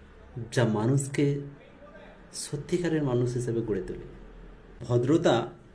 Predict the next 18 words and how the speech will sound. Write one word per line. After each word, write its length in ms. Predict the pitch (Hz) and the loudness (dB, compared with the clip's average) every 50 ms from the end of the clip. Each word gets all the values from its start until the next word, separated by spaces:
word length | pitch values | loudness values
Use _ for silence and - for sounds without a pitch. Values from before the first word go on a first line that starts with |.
| - - - - - - - - - - - - - - - - - - - - - - | -20 -20 -20 -20 -20 -20 -20 -20 -20 -20 -20 -20 -20 -20 -20 -20 -20 -20 -20 -20 -20 -14
শুধু 260 | - - 156 143 165 160 | -8 -4 0 2 2 2
ধন্যবাদ 600 | - 127 127 127 139 151 160 160 170 175 175 175 170 | 2 2 2 4 4 4 4 4 2 2 2 0 -2
বা 160 | 135 123 127 127 | -2 0 0 0
দয়া 300 | 123 117 120 123 127 135 | 2 4 4 4 4 4
করে 180 | 139 147 147 143 | 2 2 0 2
বলা 280 | 127 120 117 117 120 120 120 - - - - - - - - - - - - - - - - - - - - | 2 2 0 0 0 -2 -4 -8 -14 -18 -20 -20 -20 -20 -20 -20 -20 -20 -20 -20 -20 -20 -20 -20 -18 -8 -2
নয়, 300 | 117 117 117 110 98 180 180 - - - - - - - - - - - - - - - - - - - - - - | 0 2 2 2 0 -2 -8 -12 -16 -20 -20 -20 -20 -20 -20 -20 -20 -20 -20 -20 -20 -20 -20 -20 -20 -20 -16 -6 -2
এর 140 | 160 160 160 | -2 0 0
মানে 340 | 147 117 113 131 151 156 127 110 - - - - - - - - - - - - - - - - - - - - - - - - - - - - - - - - - - - - | 0 0 0 2 2 2 0 0 -2 -6 -14 -20 -20 -20 -20 -20 -20 -20 -20 -20 -20 -20 -20 -20 -20 -20 -20 -20 -20 -20 -20 -20 -20 -20 -20 -20 -20 -20 -20 -20 -20 -16 -6 -2
অন্যের 300 | 123 135 143 147 147 143 | 2 2 4 4 2 2
প্রতি 200 | 143 139 143 147 139 - | 0 -2 -2 -2 -4 -4
শ্রদ্ধা, 460 | - - 117 113 117 - - 135 139 147 147 - - - - - - - - - - - - - - - - - | -2 -2 -2 -2 -2 -2 -2 -2 -2 -2 -2 -6 -12 -18 -20 -20 -20 -20 -20 -20 -20 -20 -20 -20 -20 -20 -16 -10
সহানুভূতি, 640 | - 131 117 107 120 131 135 127 135 139 139 139 147 156 165 - - - - - - - - - - - - - - - - - - | -4 -4 -2 0 0 0 0 0 -2 -2 -2 -2 -4 -4 -4 -8 -14 -20 -20 -20 -20 -20 -20 -20 -20 -20 -20 -20 -20 -20 -20 -20 -18
সুন্দর 500 | - - - 131 123 123 123 120 127 127 123 110 107 | -12 -4 -2 0 2 2 2 4 4 2 2 2 -2
ব্যবহার। 240 | 101 92 90 95 - 143 | -4 -4 -6 -4 0 0
একজন 220 | 143 143 - 196 196 170 - | 2 2 4 4 4 4 4
ভদ্র 220 | 127 117 110 - 175 | 4 4 4 4 4
মানুষ 340 | 170 175 180 175 139 110 107 | 4 6 4 4 2 2 -2